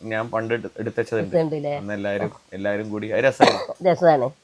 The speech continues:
Speaker 1: പിന്നെ സ്ഥലം ഇപ്പൊ അങ്ങനെ കിട്ടാതെയൊക്കെ ആയി,
Speaker 2: ആ.
Speaker 1: പരിപാടിയായി നിന്നു.
Speaker 2: കുട്ടികളും ഇല്ലല്ലോ.
Speaker 1: കുട്ടികളും മലപ്പുറം, അല്ല, നറുകര പിന്നെ വേറെ കൃഷി, ന-, നെല്ലുള്ള സ്ഥലം വേറെ എവിടെ ഇല്ലല്ലോ?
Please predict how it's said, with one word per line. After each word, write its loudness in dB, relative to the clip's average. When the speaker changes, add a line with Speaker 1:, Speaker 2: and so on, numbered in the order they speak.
Speaker 1:
പിന്നെ -8
സ്ഥലം 0
ഇപ്പൊ -2
അങ്ങനെ -4
കിട്ടാതെയൊക്കെ 2
ആയി, 0
Speaker 2:
ആ. 2
Speaker 1:
പരിപാടിയായി -4
നിന്നു. -12
Speaker 2:
കുട്ടികളും 6
ഇല്ലല്ലോ. 6
Speaker 1:
കുട്ടികളും -2
മലപ്പുറം, 2
അല്ല, 2
നറുകര 6
പിന്നെ 2
വേറെ 2
കൃഷി, -8
ന-, -2
നെല്ലുള്ള 0
സ്ഥലം -4
വേറെ 2
എവിടെ 2
ഇല്ലല്ലോ? -2